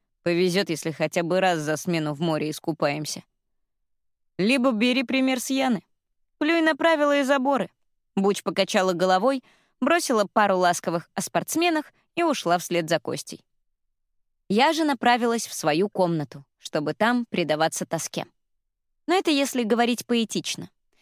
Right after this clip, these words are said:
А если как есть, то я пошла с угрюмым видом валяться в постели. Раз уж не могла наградить себя купанием в море, то порадуюсь хотя бы недолгому безделью.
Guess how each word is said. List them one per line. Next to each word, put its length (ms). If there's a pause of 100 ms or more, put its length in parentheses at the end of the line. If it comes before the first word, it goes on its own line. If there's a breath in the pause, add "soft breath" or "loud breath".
(220)
А 100
если 360
как 240
есть, 380 (280)
то 60
я 180
пошла 440
с 100
угрюмым 480
видом 360
валяться 420
в 80
постели. 520 (540)
Раз 260
уж 160
не 120
могла 320
наградить 480
себя 460
купанием 580
в 80
море, 360 (580)
то 80
порадуюсь 460
хотя 240
бы 100
недолгому 520
безделью. 560